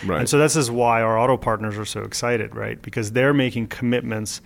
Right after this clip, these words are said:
Speaker 2: either to build or buy from battery factories around the world. And those battery factories, we're gonna see in the next seven years, we're gonna expand the global capacity by about a factor of ten.
Speaker 1: Global f-,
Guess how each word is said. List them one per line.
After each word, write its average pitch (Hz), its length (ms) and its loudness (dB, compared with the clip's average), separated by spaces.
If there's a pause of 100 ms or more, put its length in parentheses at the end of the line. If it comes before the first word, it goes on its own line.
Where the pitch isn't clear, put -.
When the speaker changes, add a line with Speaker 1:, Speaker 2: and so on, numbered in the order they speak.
(460)
Speaker 2:
either 117 260 2
to 110 180 -6
build 120 480 4
or 107 100 0
buy 113 420 2
from 110 440 0 (300)
battery 113 400 0
factories 107 440 -4
around 107 260 -4
the 104 60 -4
world. 110 480 0 (480)
And 113 120 2
those 117 140 2
battery 117 320 2
factories, 110 480 -4
we're 113 200 -2
gonna 120 180 0
see 113 560 -4
in 120 80 -6
the 113 60 0
next 110 220 -4
seven 113 260 0
years, 110 400 -2
we're 110 120 -6
gonna 104 160 -4
expand 113 600 -4 (400)
the 120 100 0
global 117 320 2
capacity 107 800 -2 (220)
by 101 160 0
about 107 240 0
a 104 60 -2
factor 107 380 -4
of - 180 -8
ten. 101 420 -8 (520)
Speaker 1:
Global 110 260 2
f-, 95 300 -10